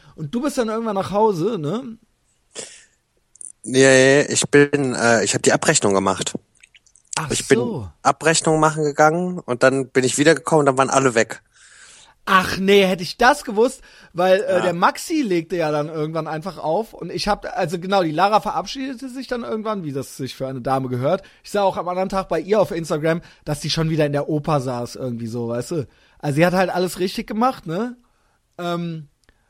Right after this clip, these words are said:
Speaker 1: und, äh, ich glaub, ich hab mich aber einigermaßen gentlemanmäßig benommen. Äh,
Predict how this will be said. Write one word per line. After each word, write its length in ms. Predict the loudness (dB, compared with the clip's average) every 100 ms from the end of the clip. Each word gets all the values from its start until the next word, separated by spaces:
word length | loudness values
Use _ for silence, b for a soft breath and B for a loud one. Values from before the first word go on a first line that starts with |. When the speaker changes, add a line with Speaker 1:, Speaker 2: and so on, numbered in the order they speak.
| _
Speaker 1:
und, 400 | -4 -4 -4 -6
äh, 180 | -4 -4
ich 140 | -6
glaub, 240 | -2 0 0
ich 140 | -4
hab 100 | -8
mich 140 | -8 -6
aber 180 | -6
einigermaßen 580 | -6 -4 -2 -2 -4 -4
gentlemanmäßig 760 | -4 -2 -2 -2 -2 -4 -6 -8
benommen. 420 | -6 -4 -4 -8 _ _ _ _ _ _ _ -20 -12
Äh, 340 | -4 0 0